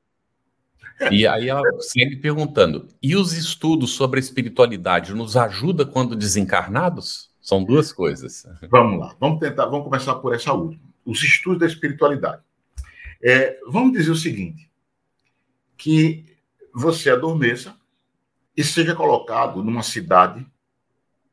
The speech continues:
Speaker 2: num outro país, de cultura, de língua totalmente diferente, e que você é colocado lá, assim, acorda no meio da, da, da, dessa situação. Como é que você fica? Aturdido.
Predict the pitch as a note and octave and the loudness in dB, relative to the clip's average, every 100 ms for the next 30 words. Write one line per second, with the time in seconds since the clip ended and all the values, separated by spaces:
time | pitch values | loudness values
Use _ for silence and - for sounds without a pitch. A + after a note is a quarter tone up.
0 | _ _ _ _ _ _ _ _ G#2 C3 | _ _ _ _ _ _ _ _ 0 4
1 | D#3 D#3 - B2 G2 G2 A3 - - _ | 6 4 2 0 0 0 -8 -16 -20 _
2 | _ _ _ - A#2+ C#3 B2 - C3+ B2+ | _ _ _ -6 0 2 2 -2 -4 -2
3 | A2+ B2 A2 A#2+ A2+ G#2+ E3+ E3 - A2+ | -2 -2 -4 -2 -2 -2 2 2 2 -2
4 | G2 - A2+ G2 G#2+ _ _ _ _ _ | -4 -2 0 0 -6 _ _ _ _ _
5 | _ _ _ _ _ _ _ _ - B2+ | _ _ _ _ _ _ _ _ -2 0
6 | C#3+ F3+ F3+ - D3+ D#3+ D3+ D3+ D3 A#3+ | 2 2 0 0 -4 -4 -4 -2 -2 0
7 | B3 - - - - - A#2 G2+ F#2 _ | 0 0 -4 -16 -14 -6 -4 -4 -8 _
8 | G#2 - C3 D3 D3 D3 A#2+ G#2+ G#2+ G2 | -10 2 4 4 2 -4 -2 0 0 0
9 | G2 F2 E2+ E2 E2+ F2 - _ _ - | -2 -2 -6 -10 -12 -16 -20 _ _ -20
10 | - _ - - - - G#2+ - F#2 F2+ | -20 _ -2 -2 -2 2 2 2 -6 0
11 | C3 B2+ A#2+ - E2 D#2+ - C#3 A#2 G#2 | 0 0 -2 -8 -6 -6 -4 -2 0 0
12 | - | -2